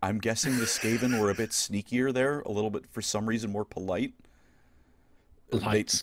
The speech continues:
Speaker 1: They, they
Speaker 2: Skaven.
Speaker 1: taught the Skaven how to be ninjas. Uh,
Speaker 2: Ugh. Nippon, why'd you do that?
Speaker 1: aside from that, there's really not too much. They have a big navy. Sometimes they fight the Dark Elves' navy. That's,
Speaker 2: Okay.
Speaker 1: again, kinda it. That's why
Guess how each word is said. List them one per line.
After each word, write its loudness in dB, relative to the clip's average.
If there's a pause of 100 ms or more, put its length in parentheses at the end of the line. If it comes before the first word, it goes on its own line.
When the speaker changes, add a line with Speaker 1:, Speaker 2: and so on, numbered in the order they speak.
(120)
Speaker 1:
They, -2
they 2
Speaker 2:
Skaven. -6
Speaker 1:
taught 0
the -4
Skaven 0
how 2
to -2
be 2
ninjas. -2 (680)
Uh, 10
Speaker 2:
Ugh. 6 (480)
Nippon, 8
why'd 10
you 4
do 10
that? 2 (380)
Speaker 1:
aside 6
from 6
that, 10
there's -2 (1040)
really 6 (180)
not 6
too 2
much. 4
They 4
have 6
a -2
big 4
navy. 2
Sometimes 2
they 2
fight 4
the 0
Dark 2
Elves' 2
navy. 2 (760)
That's, 4
Speaker 2:
Okay. 2 (100)
Speaker 1:
again, 4
kinda 4
it. 6
That's 0
why 6